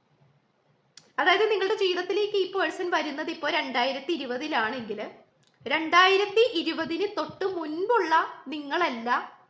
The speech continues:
രണ്ടായിരത്തി ഇരുപതിന് ശേഷമുള്ള നിങ്ങൾ. കാരണം ഒരുപാട് മാറിയിട്ടുണ്ട്. Because പഴയ നിങ്ങളല്ല ഇപ്പോ.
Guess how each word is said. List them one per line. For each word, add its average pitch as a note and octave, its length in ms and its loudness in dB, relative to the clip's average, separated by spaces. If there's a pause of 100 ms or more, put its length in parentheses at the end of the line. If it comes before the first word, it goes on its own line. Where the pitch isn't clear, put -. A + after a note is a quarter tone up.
(120)
രണ്ടായിരത്തി C4 760 0
ഇരുപതിന് C4+ 420 -4
ശേഷമുള്ള D4 840 -6
നിങ്ങൾ. G#3+ 360 -10 (1700)
കാരണം D#4 460 4
ഒരുപാട് F4+ 720 4
മാറിയിട്ടുണ്ട്. B3 580 2
Because F#4 300 -6 (140)
പഴയ F4 440 4
നിങ്ങളല്ല D#4 840 -2
ഇപ്പോ. G3+ 420 -12